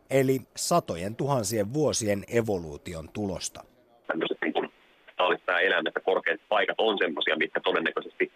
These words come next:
Speaker 2: on olemassa perinnöllisesti, että niihin ei ole mitään semmoista, ei ole tarvittu mitään varsinaista omaa oppimiskokemusta niissä sitten, että niihin, niitä, niitä varotaan ihan luonnostaan. Mutta tietenkin kaikki ihmiset eivät sitten niitä pelkää silleen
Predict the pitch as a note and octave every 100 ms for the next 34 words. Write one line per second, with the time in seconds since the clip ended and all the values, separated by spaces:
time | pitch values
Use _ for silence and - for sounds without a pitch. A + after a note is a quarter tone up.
0 | - - - _ - D#3+ A2+ - _ -
1 | - _ C3 A#2+ G2 - - - - _
2 | _ _ _ - F#2+ E2+ E2+ D2 E2 D2+
3 | - D2+ - E2 E2 E2+ F2 F2+ D#2 D2+
4 | - D2+ D2+ D2+ - D#2 _ _ _ -
5 | - G2 F2+ G2+ F2+ E2+ F2 E2 E2 E2+
6 | E2+ E2+ - - F#2 E2+ D#2+ - _ _
7 | F#2+ - F2+ - - G#2+ G2 D#2+ - -
8 | D2 - - - - - - - E2 E2
9 | E2 E2 - - G2 E2 F#2 F#2+ - D#2+
10 | E2+ D#2+ F2 D#2+ - - F#2 D2+ - _
11 | _ _ _ _ _ _ A2 - - G2
12 | F#2+ - G#2+ - F#2+ F#2 F2+ F2+ E2+ -
13 | F2 F2 F#2 - F#2+ - - - E2 E2